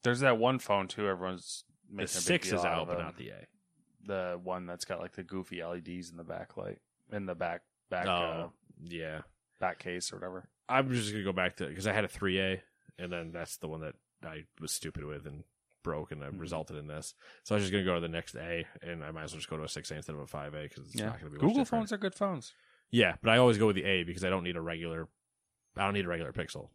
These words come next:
Speaker 2: I don't,
Speaker 1: Yeah.
Speaker 2: I don't need the feature. The feature difference is nothing for me. It
Speaker 1: Yeah,
Speaker 2: doesn't
Speaker 1: it's
Speaker 2: matter.
Speaker 1: not, it's not
Speaker 2: It's
Speaker 1: anything
Speaker 2: usually, like, it's,
Speaker 1: significant.
Speaker 2: it's usually, like, camera and storage, and I'm like, "Oh, whatever, I don't care."
Speaker 1: Yeah.
Speaker 2: Um, but mine is,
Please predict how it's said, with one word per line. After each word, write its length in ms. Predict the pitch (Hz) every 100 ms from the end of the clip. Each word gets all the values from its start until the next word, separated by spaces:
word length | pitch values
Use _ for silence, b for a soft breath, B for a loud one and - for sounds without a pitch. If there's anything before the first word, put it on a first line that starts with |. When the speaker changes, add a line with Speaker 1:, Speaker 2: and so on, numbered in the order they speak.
| -
Speaker 2:
I 80 | 87
don't, 280 | 151 80 80
Speaker 1:
Yeah. 60 |
Speaker 2:
I 40 | 92
don't 120 | 87
need 140 | 92
the 60 | 85
feature. 340 | - 82 85 80
The 80 | 92
feature 220 | 123 107
difference 300 | 101 98 90
is 100 | 87
nothing 320 | 90 85 78 -
for 160 | -
me. 120 | 69
It 80 | 62 -
Speaker 1:
Yeah, 120 | 131 95
Speaker 2:
doesn't 200 | 85 73
Speaker 1:
it's 120 | -
Speaker 2:
matter. 140 | 87
Speaker 1:
not, 120 | 85 - _ _ _ -
it's 120 | -
not 200 | 101 95
Speaker 2:
It's 140 | 90
Speaker 1:
anything 60 | 117
Speaker 2:
usually, 220 | 113 113
like, 80 | 107 90
it's, 100 | 110
Speaker 1:
significant. 180 | 90 87
Speaker 2:
it's 120 | 110
usually, 220 | 123 113
like, 100 | 107
camera 300 | - 104 101
and 100 | 87
storage, 340 | - 92 80 78
and 80 | 80
I'm 80 |
like, 120 | 76 82
"Oh, 100 | 69
whatever, 280 | 65 - -
I 40 |
don't 120 | 69 -
care." 200 | - -
Speaker 1:
Yeah. 100 | - - _ _ b b b b b -
Speaker 2:
Um, 420 | 80 57 55 50 _ _ _ _ _ _ _ _ _ _ - - - -
but 220 | 101 85
mine 300 | 82 92 87
is, 360 | 82 78 - -